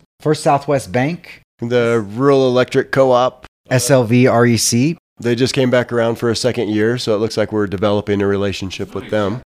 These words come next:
Speaker 2: even as an off-grid event, which I think is pretty impressive. Our normal Joyful Journey, those guys just provide tremendous amounts of support. The Orient Land Trust, who, you know, you start getting into microgrids and people who have set up facilities based on their capacities and what their resources at hand are.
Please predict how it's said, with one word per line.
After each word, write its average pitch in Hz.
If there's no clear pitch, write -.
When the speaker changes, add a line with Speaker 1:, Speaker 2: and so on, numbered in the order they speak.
Speaker 2:
even 165
as 143
an 131
off-grid 127
event, 104
which 90
I 98
think 92
is 95
pretty 98
impressive. 92
Our 202
normal 165
Joyful 151
Journey, 139
those 131
guys 131
just -
provide 117
tremendous 117
amounts 117
of 110
support. 117
The 117
Orient 113
Land 107
Trust, 107
who, 104
you 110
know, 95
you 101
start 104
getting 107
into 104
microgrids 101
and 98
people 104
who 101
have 98
set 101
up 98
facilities 92
based 92
on 98
their 95
capacities 107
and 98
what 101
their 104
resources 104
at 90
hand 117
are. 90